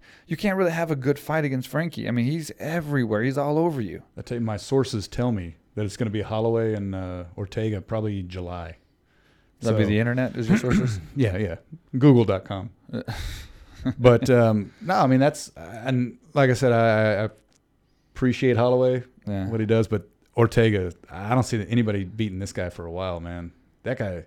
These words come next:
Speaker 1: I like Holloway too, man. I like his attitude. I, I think he, he's always respectful. He's a good dude.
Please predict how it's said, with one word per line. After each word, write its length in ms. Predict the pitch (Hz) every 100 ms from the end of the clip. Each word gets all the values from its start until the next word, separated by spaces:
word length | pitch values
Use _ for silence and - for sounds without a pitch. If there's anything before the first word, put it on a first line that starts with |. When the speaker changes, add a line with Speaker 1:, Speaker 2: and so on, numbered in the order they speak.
| _
Speaker 1:
I 120 | -
like 240 | 151 175 143
Holloway 360 | 120 117 107 101
too, 180 | -
man. 160 | 120 107
I 20 |
like 160 | 113 139
his 140 | 107
attitude. 560 | 107 107 107 113 107 110
I, 60 | 110
I 40 |
think 260 | 110 120 113
he, 380 | 117 113 107 - _ _ _ _
he's 240 | 143 117
always 480 | 117 110 110 104 - _
respectful. 720 | - 104 123 107 - 117 113
He's 200 | 110 117
a 40 | 107
good 220 | 113 107
dude. 380 | 113 107 107